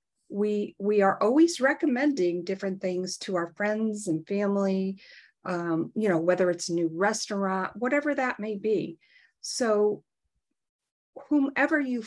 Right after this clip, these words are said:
follow, whomever you want to, and I don't want to say be like,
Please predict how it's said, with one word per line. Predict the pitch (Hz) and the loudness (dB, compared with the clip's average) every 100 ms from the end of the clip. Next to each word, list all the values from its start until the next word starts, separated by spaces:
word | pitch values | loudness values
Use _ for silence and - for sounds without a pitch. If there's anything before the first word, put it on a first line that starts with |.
| - | -6
follow, | 190 - - - - - _ _ | -4 -4 -6 -6 -8 -14 _ _
whomever | 285 269 262 285 294 294 285 | 0 0 0 2 4 4 2
you | 226 226 240 262 | -6 -6 -4 -4
want | 254 247 226 214 214 - | -4 -4 -2 -2 -4 -8
to, | - 233 202 196 196 - _ _ _ _ _ _ | -6 -2 0 0 -2 -8 _ _ _ _ _ _
and | 208 | -8
I | 202 220 | -6 -6
don't | - | -4
want | 233 | -4
to | 220 | -4
say | - 196 | 0 0
be | 208 202 | 2 2
like, | 160 - - | 2 -2 -6